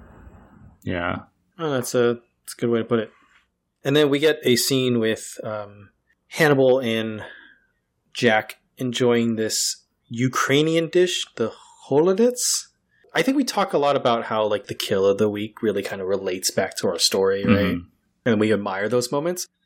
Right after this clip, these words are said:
Speaker 2: I really admire this moment because it kind of does the same thing, right? Like, this dish that he's created really kind of relates to the situation we're in at this moment, right?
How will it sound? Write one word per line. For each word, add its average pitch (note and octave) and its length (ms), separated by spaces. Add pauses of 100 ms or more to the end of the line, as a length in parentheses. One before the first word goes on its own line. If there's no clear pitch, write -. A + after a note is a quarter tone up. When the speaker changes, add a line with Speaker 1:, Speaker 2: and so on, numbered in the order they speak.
(240)
Speaker 2:
I D#3 60
really D4+ 220
admire B3 300
this E3+ 320
moment A#2 380
because B2+ 400
it B2+ 160
kind E3 180
of C#3+ 80
does B2+ 180
the - 60
same B2+ 220
thing, A#2+ 240
right? G2+ 260
Like, G#2+ 180
this - 240
dish - 540 (640)
that A#2 160
he's A2+ 180
created A2 640
really B2 320 (220)
kind F#3+ 200
of C3 60
relates A2 500
to G2+ 300 (580)
the A#2+ 80
situation A2+ 680
we're G2+ 140
in C3 180
at G2+ 140
this - 220
moment, F#2 220
right? G#2+ 300